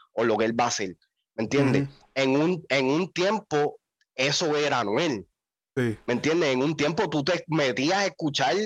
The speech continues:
Speaker 1: cualquier basura de tema porque estaba el nombre de Anuel.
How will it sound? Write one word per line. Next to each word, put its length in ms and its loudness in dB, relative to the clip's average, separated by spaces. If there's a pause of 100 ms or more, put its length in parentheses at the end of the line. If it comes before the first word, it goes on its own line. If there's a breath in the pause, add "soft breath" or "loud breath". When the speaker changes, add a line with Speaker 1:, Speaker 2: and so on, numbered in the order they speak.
(180)
Speaker 1:
cualquier 540 0
basura 500 0
de 140 0
tema 280 0
porque 300 -2
estaba 480 0
el 180 0
nombre 360 0
de 60 0
Anuel. 380 -2